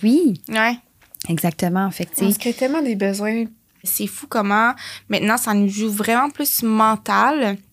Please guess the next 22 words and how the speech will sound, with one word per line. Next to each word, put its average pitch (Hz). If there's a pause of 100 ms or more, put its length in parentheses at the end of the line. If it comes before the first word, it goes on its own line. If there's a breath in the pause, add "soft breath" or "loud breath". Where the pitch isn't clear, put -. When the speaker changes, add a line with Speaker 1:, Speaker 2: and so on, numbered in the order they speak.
(260)
Speaker 2:
Comme 220
quoi 240
que, 247
OK, 220
là, 247
c'est 247
les 208
rabais 202
de 214
telle 208
date 240
à 226
telle 202
date. 208
Fait 202
qu'il 202
faut 226
se 208
dépêcher 240
à 233
acheter 214
le, 208